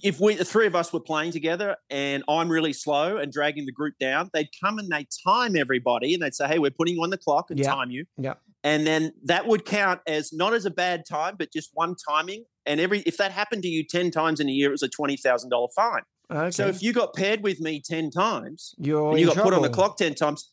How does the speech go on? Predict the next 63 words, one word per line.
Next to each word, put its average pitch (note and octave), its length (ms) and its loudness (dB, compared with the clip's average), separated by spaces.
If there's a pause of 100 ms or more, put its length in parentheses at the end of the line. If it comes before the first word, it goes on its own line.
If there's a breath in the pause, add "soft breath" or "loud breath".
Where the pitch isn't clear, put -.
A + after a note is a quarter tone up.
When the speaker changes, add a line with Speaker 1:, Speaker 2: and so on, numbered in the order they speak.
(140)
Speaker 1:
you G3+ 180 2
guys D3+ 360 4
would C#3 120 -4
get D3 200 -2
the C#3+ 40 -8
fine C#3+ 280 -4
as B2 100 -8
well C3 180 0
as A#2+ 120 -8
me. E3+ 100 2
Speaker 2:
That's F#3 300 -6
mental, G3 500 -2
Speaker 1:
Now, C#3+ 160 2
Speaker 2:
isn't E3+ 180 -4
it? A#2+ 160 -8 (280)
Speaker 1:
yeah, D#3 240 2
a C#3 40 0
little E3+ 180 6
bit D#3+ 80 -2
stupid, B2 420 -4
right? C#3+ 280 2
So, F3 100 2
and E3 80 2
what A3+ 160 2
they G3+ 140 0
wanted, F3+ 460 -2
they D#3+ 100 -2
wanted F3 280 -4
us D#3+ 180 -2
to D#3 100 -12
police F3 400 -4
ourselves, - 640 -8
right? C3 160 4
Speaker 2:
Yeah. C3 60 -2
Speaker 1:
They C#3+ 60 2
wanted C3+ 280 0
us C3 180 -2
to C3 100 -4
go C#3 160 2
to C3 140 -2
each B2+ 140 -4
other B2 280 0
and A#2 140 -8
sort A#2+ 240 0
it A#2+ 60 0
all A#2 160 0
out. B2+ 180 2
Speaker 2:
Yeah, B2 320 -6
yeah. A2 220 -10
Speaker 1:
What D3+ 320 2
you D#3 80 4
find, C4 360 -2
though, D#3 160 -2
is D3 140 -4
there D3+ 140 -4
are - 20 -2
some G#3+ 240 -6
players, C#3 500 0
like, F#3 200 -2
as E3+ 100 -2
a F3 80 0
young G#3 240 -4
guy, E3+ 240 0